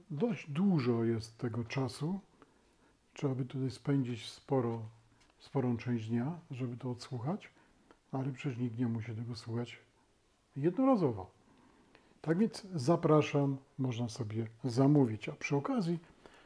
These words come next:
przypominam, że już jest drugie wydanie Musisz się na nowo narodzić i kończy się powoli pierwsze wydanie książki Łaska czy Prawo. Zapraszam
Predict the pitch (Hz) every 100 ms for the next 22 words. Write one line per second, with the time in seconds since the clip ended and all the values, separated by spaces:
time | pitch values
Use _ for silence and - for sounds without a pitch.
0 | _ - - 165 156 180 180 160 135 135
1 | 131 131 - _ _ _ _ - 139 147
2 | 123 131 123 101 120 117 120 117 113 113
3 | 110 117 117 - 107 - 123 110 113 107
4 | 113 143 220 151 160 - - _ _ _
5 | _ _ _ _ _ _ _ _ _ _
6 | _ - - 202 240 - - - - 151
7 | 151 - 131 135 - 127 127 127 113 127
8 | 131 117 127 110 113 113 110 113 113 107
9 | - - 110 101 - - 113 - - -
10 | - 123 127 - - 123 120 113 - -
11 | 107 104 - _ - - 135 135 107 101
12 | - - - - - _ _ _ - 117
13 | 127 160 143 143 139